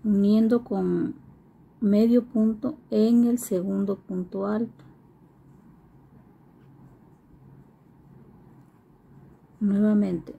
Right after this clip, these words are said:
uno, dos, tres y cuatro cadenitas. Dejamos un punto alto y en el siguiente unimos con medio punto. Uno y dos cadenitas.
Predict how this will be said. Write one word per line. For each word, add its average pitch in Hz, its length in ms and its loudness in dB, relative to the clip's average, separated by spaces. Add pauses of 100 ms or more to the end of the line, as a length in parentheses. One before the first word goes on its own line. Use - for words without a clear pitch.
(160)
uno, 208 540 2 (1300)
dos, 208 640 -2 (420)
tres 208 560 -4 (300)
y 214 120 -8 (140)
cuatro 196 480 -2
cadenitas. 214 800 -2 (1500)
Dejamos 202 760 -2
un 202 120 0
punto 190 520 -4
alto 101 360 -6 (160)
y 202 120 0
en 190 120 -2
el 185 140 -6
siguiente 190 640 -8
unimos 190 580 -2
con 190 300 -8
medio 190 300 -6
punto. 220 500 -6 (1200)
Uno 214 520 2 (340)
y 185 220 -4
dos 196 320 -4
cadenitas. 208 840 -2